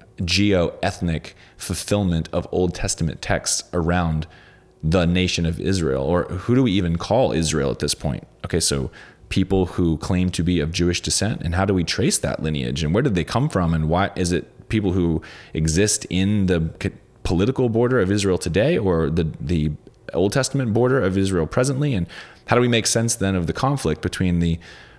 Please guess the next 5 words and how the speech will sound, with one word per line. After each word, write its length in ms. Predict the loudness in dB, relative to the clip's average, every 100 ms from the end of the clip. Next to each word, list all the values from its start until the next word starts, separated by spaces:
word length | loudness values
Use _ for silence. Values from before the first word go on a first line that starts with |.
| -4
Palestinians 880 | 0 2 2 0 0 2 2 0 -2
and 340 | -2 0 2 0
the 60 |
Jordanians 840 | 0 0 2 2 2 2 2 0 0
and 300 | 0 0